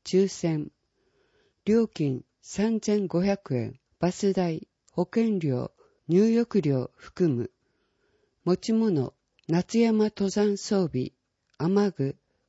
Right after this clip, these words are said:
行動食、飲み物、入浴用具。申し込み、問い合わせ先、九月三日木曜から十六日木曜の間に田中さんへ。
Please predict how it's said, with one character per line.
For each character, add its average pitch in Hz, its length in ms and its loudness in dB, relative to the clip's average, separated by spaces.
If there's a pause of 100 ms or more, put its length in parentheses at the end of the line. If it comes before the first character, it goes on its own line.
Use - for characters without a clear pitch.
行 214 300 2
動 220 200 0
食、 135 480 -6 (380)
飲 165 180 2
み 208 140 2
物、 175 400 2 (400)
入 202 260 4
浴 214 300 2
用 185 300 4
具。 - 240 -8 (920)
申 208 160 4
し - 140 -10
込 214 180 0
み、 202 220 0 (160)
問 196 180 4
い 190 80 4
合 185 40 2
わ 180 40 0
せ 180 160 -6
先、 151 500 -4 (380)
九 190 140 0
月 226 280 0
三 165 200 0 (120)
日 147 220 -2 (200)
木 160 320 -2
曜 226 200 2
か 143 160 -2
ら 135 200 -4 (280)
十 202 220 0
六 214 280 -2
日 196 520 -2 (140)
木 170 320 -2
曜 233 200 0
の 160 140 2
間 139 260 0
に 127 260 -2 (440)
田 170 100 0
中 190 320 2
さ 170 160 -4
ん 160 160 0
へ。 147 240 -2